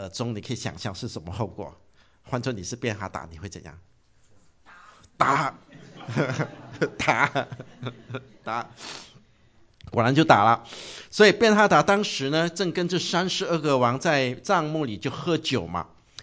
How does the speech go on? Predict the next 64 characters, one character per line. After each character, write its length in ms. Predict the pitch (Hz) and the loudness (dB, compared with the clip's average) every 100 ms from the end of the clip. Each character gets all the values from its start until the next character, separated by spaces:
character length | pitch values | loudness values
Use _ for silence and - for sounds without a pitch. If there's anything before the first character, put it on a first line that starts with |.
| - - | -20 -12
听 220 | - 220 | -4 -2
着 120 | 208 | -2
这 140 | 202 202 | -2 -4
句 160 | 170 | -4
话 220 | 175 190 165 | -2 0 0
呢， 120 | 135 | 0
他 160 | 139 | -2
立 200 | 160 208 | -4 -4
刻 180 | 190 208 | 0 0
就 100 | - | 2
有 120 | 156 156 | 2 2
反 260 | 131 98 | 0 0
应， 280 | 127 135 98 - - - - | -2 -2 -4 -14 -20 -20 -20
所 180 | - 196 | -4 -2
以 60 | 156 | -2
他 180 | - | -2
就 200 | 180 196 | -2 -2
跟 320 | 151 180 180 180 | 0 -2 -4 -4
臣 220 | - 165 | -4 -4
仆 140 | 147 | -4
说 300 | 120 151 - - | -4 -6 -8 -4
：“摆 240 | 147 127 | -2 0
队 300 | 120 220 185 | 2 4 4
吧。” 260 | 147 123 95 - - - | 4 2 0 -8 -20 -8
所 200 | - 190 | 0 0
以 60 | |
呢， 140 | 170 175 | 2 0
就 180 | 190 | 0
摆 400 | 131 - 131 113 110 | 0 2 2 0 -2
队 280 | 214 175 | 0 0
准 340 | 143 156 127 107 | 0 -2 -2 -2
备 320 | 190 170 135 | 2 4 4
攻 340 | 131 - 180 180 | 2 4 6 4
城。 360 | 131 98 117 - - _ _ _ | 2 -2 -4 -8 -20 _ _ _
好， 220 | _ 101 - _ - - | _ -16 -16 _ -20 -20
所 160 | - 202 | -4 -2
以 60 | |
亚 140 | 139 110 | 0 0
哈 120 | 143 | 0
说 200 | 147 151 | -2 -4
是 160 | 127 151 | -4 -4
要 120 | 127 | -4
反 160 | 113 - | -4 -6
抗 180 | 123 | -6
了， 120 | 104 - _ _ _ _ | -6 -8 _ _ _ _
但 160 | - 185 | -6 -2
反 160 | 123 | -2
抗 100 | 104 | -4
是 140 | 143 165 | -4 -4
要 100 | 147 | -4
付 140 | - | -2
代 160 | 156 151 | -2 -2
价 240 | 151 165 | 0 -2
的 80 | 117 | -2
嘛， 160 | 85 - | -8 -12
对 100 | 127 | -10
不 60 | 143 | -10
对？ 100 | 139 - - _ | -10 -16 -20 _
在 200 | - 151 | -4 -2
撒 260 | 127 - 165 | -2 -2 0
玛 160 | 131 | 0
利 160 | 101 147 | -4 -4
亚 160 | 131 107 | -4 -4
的 400 | 117 110 104 | -2 -2 -4